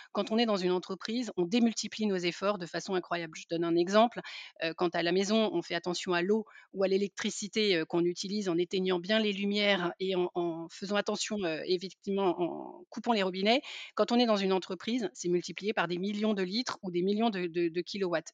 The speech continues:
Donc en fait, on fait vraiment de nos collaborateurs des héros qui ont un vrai levier d'action concret, tangible et mesurable.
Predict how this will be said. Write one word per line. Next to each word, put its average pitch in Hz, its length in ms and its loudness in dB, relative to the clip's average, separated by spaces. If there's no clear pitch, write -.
Donc 190 120 -6
en 214 60 4
fait, 262 300 0
on 208 100 -2
fait 226 180 0
vraiment 262 360 6
de 233 100 0
nos 214 140 0
collaborateurs 208 640 2
des 196 220 -4
héros 247 360 2
qui 220 140 -2
ont 233 240 4
un 190 380 2
vrai 214 340 2
levier 226 380 2
d'action 220 480 4
concret, 247 440 2
tangible 233 540 2
et 233 80 2
mesurable. 202 560 4